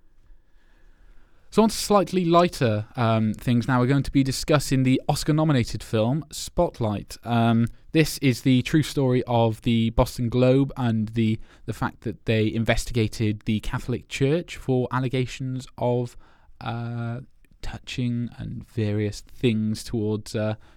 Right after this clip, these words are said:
towards young children. Um, so, Sean, why don't you give us a quick one, run through of what you thought?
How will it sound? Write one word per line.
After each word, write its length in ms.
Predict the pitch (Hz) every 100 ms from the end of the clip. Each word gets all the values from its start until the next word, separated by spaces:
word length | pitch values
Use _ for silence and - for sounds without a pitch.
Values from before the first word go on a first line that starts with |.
| -
towards 240 | - 110
young 380 | 120 113 110 107
children. 560 | - 165 156 107 92 98 - - - -
Um, 220 | 131 131
so, 280 | - 156 147
Sean, 240 | - 202 151
why 100 | 180
don't 100 | 180
you 60 |
give 100 | 160
us 80 | 147
a 60 | 139
quick 260 | - 170
one, 220 | 170 165 151
run 240 | 143 160
through 220 | - 147
of 100 | 147
what 160 | 139 160
you 60 | 156
thought? 400 | - 208 90